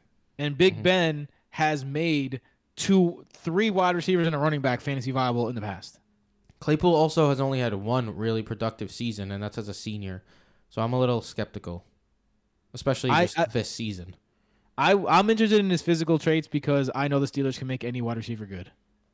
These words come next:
Speaker 2: Fair enough.
Speaker 1: Uh, let's go over to the Baltimore Ravens. They draft running back J K Dobbins out of Ohio State, one of the most productive,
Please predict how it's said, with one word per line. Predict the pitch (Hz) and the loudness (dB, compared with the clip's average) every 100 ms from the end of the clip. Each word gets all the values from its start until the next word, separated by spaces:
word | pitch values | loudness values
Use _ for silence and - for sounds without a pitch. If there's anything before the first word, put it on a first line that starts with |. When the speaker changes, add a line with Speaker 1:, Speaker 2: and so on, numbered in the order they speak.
| _ _ _ _ _ - | _ _ _ _ _ -14
Speaker 2:
Fair | 104 | -10
enough. | 92 92 - _ _ _ _ _ _ _ _ | -8 -10 -14 _ _ _ _ _ _ _ _
Speaker 1:
Uh, | 156 | 0
let's | 160 185 | 4 4
go | 180 208 | 6 6
over | 196 | 6
to | |
the | 196 | 4
Baltimore | 170 185 175 175 175 | 6 4 4 4 6
Ravens. | 180 180 185 170 | 6 4 2 -2
They | 151 160 185 | -2 0 2
draft | 190 180 | 2 2
running | 165 175 170 | 0 -2 0
back | 170 165 143 | 0 -2 -4
J | 160 170 | 0 0
K | 165 165 | 0 -2
Dobbins | 143 147 160 165 180 165 | 0 2 2 2 0 -2
out | 147 147 | -2 -2
of | |
Ohio | 135 123 147 139 | -2 -2 0 0
State, | 135 156 160 | 0 0 0
one | 143 156 | 0 -2
of | 160 | -2
the | 143 151 | 2 0
most | 139 151 160 - | 2 2 2 2
productive, | - 139 160 - 165 160 | -4 2 2 2 2 2